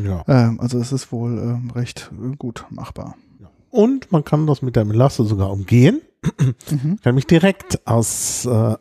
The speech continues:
Speaker 1: <clears throat> äh, dem Saft der,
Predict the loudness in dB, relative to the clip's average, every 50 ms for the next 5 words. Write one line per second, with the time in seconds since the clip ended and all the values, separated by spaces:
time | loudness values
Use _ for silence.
0 | _ -2 0 0 0 0 -2 -8 _ _ -16 -14 -14 -14 -14 -16 -20 -20 _ _
1 | _ 2 4 4 6 4 4 2 0 -2 -4 -6 -8 -8 -8 -10 -10 -10 -10 -10
2 | -10 -10 -10 -4 0 0 2 2 4 4 2 2 2 -2 -6 -6 -6 -8 -4 2
3 | 4 6 6 6 6 6 4 2 0 -2